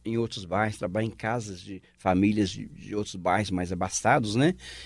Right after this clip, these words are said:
Fala assim, "O que que as pessoas dizem daqui?" Então, essas foram algumas perguntas, né? Pra gente tentar s-, captar, é, o, qual a imagem que a, que a mídia passa do, do bairro, a imagem do Confisco na mídia. Pra tentar captar esses olhares da mídia, dos de fora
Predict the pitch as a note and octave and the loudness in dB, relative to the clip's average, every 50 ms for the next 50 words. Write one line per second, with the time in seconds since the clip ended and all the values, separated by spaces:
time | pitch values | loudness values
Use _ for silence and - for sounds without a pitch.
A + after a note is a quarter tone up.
0 | - - - - B2 - - - G3+ F#3+ G3 - - E3+ C#3+ - - E3+ D3 B2+ | -18 -12 -6 -4 -4 -4 -2 -4 -4 -4 -4 -2 0 0 2 4 4 4 4 4
1 | B2 D3+ E3+ D3+ B2+ B2+ A#2+ A2 G2+ - - - C#2 - - D3 - - D3+ E3 | 4 4 4 4 4 4 4 2 2 0 -4 -10 -10 -10 -12 -8 0 4 4 6
2 | F3 E3+ - - F#3+ F#3 E3+ D#3 C#3+ D3+ D#3+ D#3 - - G3 F3+ D#3 D3 C#3+ C#3+ | 6 4 2 0 2 2 2 2 2 0 0 -2 -2 -2 -4 -2 2 2 2 2
3 | - A2+ G2 A#2 D3 E3 D#3+ - - - - - C3+ B2+ C#3+ C#3+ - F#3+ D3 - | 2 0 0 2 2 2 0 -4 -12 -18 0 2 4 4 4 4 2 2 2 2
4 | C#3+ - - - - - - E3+ D#3+ - - - - C3+ C#3+ D#3 E3 D#3+ D#3 - | 0 0 0 -2 -2 2 2 2 2 0 -4 2 4 6 6 6 4 0 -6 -12
5 | - - - - - - - - - C#3 C3 B2+ B2 B2 - - - - G3 G3+ | -20 -20 -20 -20 -20 -16 -8 -2 2 4 4 4 4 2 -2 -4 4 6 6 8
6 | F#3 D#3 D3+ D#3+ D3 C#3 - - D#3 C#3+ B2+ A#2 - - - - C#3+ B2+ A#2+ C#3+ | 8 6 6 6 4 2 2 2 2 2 2 2 0 -2 -2 2 6 6 8 8
7 | E3 D#3 C3 A2+ - - B2 B2 B2+ B2+ - - G#2+ G2 F#2 - - - - - | 6 6 2 -2 -2 0 2 2 2 2 0 0 0 -2 -2 -4 -8 -20 -20 -20
8 | - _ _ _ _ _ - G2+ G#2 F#2 F2 F#2 E2 D2+ E2 D#2+ D#2+ E2 - - | -20 _ _ _ _ _ -10 -8 -6 -2 0 2 2 0 -2 -6 -10 -14 -16 -20
9 | - - - G#2+ G#2+ A2 B2 B2+ B2 B2 - A#2+ A2 - C#3+ C3+ - - C3 C3+ | -20 -12 -6 -4 -2 0 0 -2 -2 -2 -2 -2 0 0 0 0 2 4 6 6
10 | B2+ A2 G#2 G2 E2+ D2 C#2 D2 D2 - - - - - - - - C#3 B2+ - | 6 8 6 4 4 2 -4 -8 -10 -10 -14 -18 -20 -20 -16 -8 -6 -6 -2 0
11 | D#3+ D3 - D3+ D3 - - D#3 D3+ D3 F3+ E3+ F#3+ F#3+ D3 A2+ G#2+ F#2+ F#2+ G2+ | 0 2 2 2 2 4 4 4 4 4 4 4 6 8 8 8 6 6 4 4
12 | C#3+ D#3+ E3 D#3+ E3 F3+ F#3 E3+ F#3 F#3+ F#3 - - - - - C3+ F3+ G3 F3 | 4 6 6 6 6 6 6 4 2 2 2 -2 -8 -16 -8 0 2 4 4 4
13 | E3+ D#3 D3 - A2+ A2 B2 D#3 E3+ G3 A3 A3 | 2 2 2 4 8 8 8 8 8 6 2 0